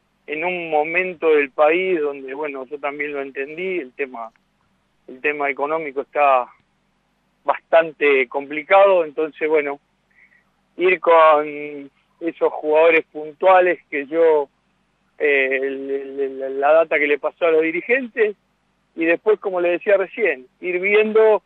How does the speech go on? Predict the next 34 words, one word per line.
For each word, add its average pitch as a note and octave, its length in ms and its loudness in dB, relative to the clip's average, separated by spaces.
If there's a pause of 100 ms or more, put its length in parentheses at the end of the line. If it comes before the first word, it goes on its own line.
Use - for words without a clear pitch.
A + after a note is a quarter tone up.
(300)
las D#3 160 2
necesidades, E3 640 0
porque B2+ 240 -14
lo C3+ 100 -4
que C#3+ 120 -12
pasa F#3 280 -4
es D#3 60 -10
que, C#3 220 -4 (760)
eh, C3 540 -2 (360)
tenemos D3+ 360 -8
que D3+ 160 -2
ver D#3+ 160 0
y D3+ 60 -4
confirmar D3+ 600 -2
a D3 80 0
ver D3 180 -2 (600)
los C#3 140 -10
torneos D#3 440 -4
que D#3 120 -6
vamos D#3 280 0
a D3+ 40 2
afrontar, E3 560 2 (880)
y G3+ 180 -2
después, G#3 920 4 (1040)
eh, B2+ 540 -6 (180)
bueno, F3 320 -6 (120)
tenemos D#3 320 -8
a - 20 -18
todos E3+ 200 0
los C3+ 120 -6
chicos - 320 -12
que C#3 120 -6
vienen D3 280 -6
pidiendo, C3+ 600 -8